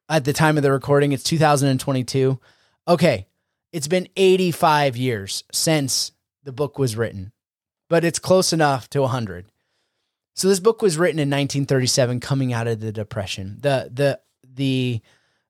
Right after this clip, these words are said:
copy that I have right now is a special anniversary edition that, uh, was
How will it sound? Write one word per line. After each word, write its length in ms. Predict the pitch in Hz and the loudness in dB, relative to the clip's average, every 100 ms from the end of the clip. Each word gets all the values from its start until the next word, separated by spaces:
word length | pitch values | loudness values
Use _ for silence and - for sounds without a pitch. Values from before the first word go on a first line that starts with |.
| _ | _
copy 300 | - 196 208 | 0 2 4
that 120 | 160 143 | 4 6
I 120 | 151 | 6
have 340 | 147 139 131 | 4 4 4
right 220 | 131 127 | 2 4
now 220 | 127 131 131 | 2 4 2
is 120 | 117 | 2
a 80 | 117 | 0
special 500 | - 151 151 160 95 | 2 2 2 0 0
anniversary 640 | 135 127 117 127 - 127 | 0 2 2 0 2 0
edition 420 | 117 117 113 127 | 0 0 0 0
that, 340 | 117 117 113 - | 0 0 0 0
uh, 300 | 117 110 107 | 2 2 2
was 300 | 120 120 110 | 2 0 -2